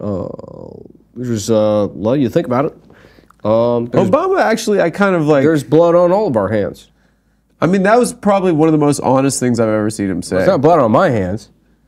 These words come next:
Speaker 2: It's on your
Speaker 1: There's
Speaker 2: hands,
Speaker 1: blood
Speaker 2: my
Speaker 1: on
Speaker 2: brother.
Speaker 1: your hands,
Speaker 2: Yeah.
Speaker 1: Barack Obama.
Speaker 2: When, no, but wh-, he, when he specifically said the word occupation,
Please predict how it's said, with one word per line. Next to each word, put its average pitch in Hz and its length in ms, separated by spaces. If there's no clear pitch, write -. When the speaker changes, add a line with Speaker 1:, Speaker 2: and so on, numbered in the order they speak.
Speaker 2:
It's 117 200
on 98 140
your 95 240
Speaker 1:
There's 127 140
Speaker 2:
hands, 120 80
Speaker 1:
blood 151 160
Speaker 2:
my 139 80
Speaker 1:
on 113 100
Speaker 2:
brother. 135 160
Speaker 1:
your 214 120
hands, 101 360
Speaker 2:
Yeah. - 120
Speaker 1:
Barack 110 260
Obama. 95 320
Speaker 2:
When, 143 220
no, 170 180
but 147 180
wh-, 135 200
he, - 140
when 156 220
he 202 300
specifically 156 640
said 123 460
the 117 100
word 113 320
occupation, 98 840